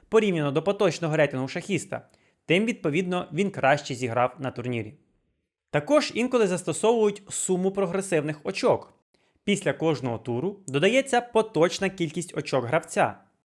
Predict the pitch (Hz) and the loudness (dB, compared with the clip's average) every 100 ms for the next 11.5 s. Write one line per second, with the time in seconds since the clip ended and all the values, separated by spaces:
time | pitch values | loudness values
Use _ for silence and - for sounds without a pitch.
0 | _ _ _ _ 208 156 - 117 _ - | _ _ _ _ 2 2 0 -10 _ -6
1 | 202 311 247 226 220 - - - 196 214 | 0 2 6 6 6 2 -10 -2 0 0
2 | 196 156 131 - 107 - 175 147 - - | 4 4 4 -2 -2 6 6 6 0 0
3 | 127 - - 131 120 147 - - 170 180 | 0 0 -4 -2 0 0 -4 2 4 4
4 | - 170 151 120 123 127 110 110 143 - | 2 0 0 -2 -4 -2 -2 2 0 0
5 | _ _ _ 180 175 311 294 220 214 214 | _ _ _ -6 -2 2 2 2 0 0
6 | - 131 131 147 143 139 131 135 - 113 | -2 0 4 4 2 0 0 -2 -6 -6
7 | - _ _ _ _ _ 139 151 143 208 | -8 _ _ _ _ _ 4 6 4 0
8 | 165 202 220 190 135 - - 165 180 147 | 2 2 6 6 6 0 -4 0 4 4
9 | - - 139 - 139 139 120 - 123 240 | 4 0 -2 -2 -6 -4 -6 -4 0 2
10 | 226 - - _ _ - 254 202 156 143 | 2 -2 -8 _ _ 2 4 4 0 -2
11 | 123 120 110 - - | -2 -6 -8 -12 -20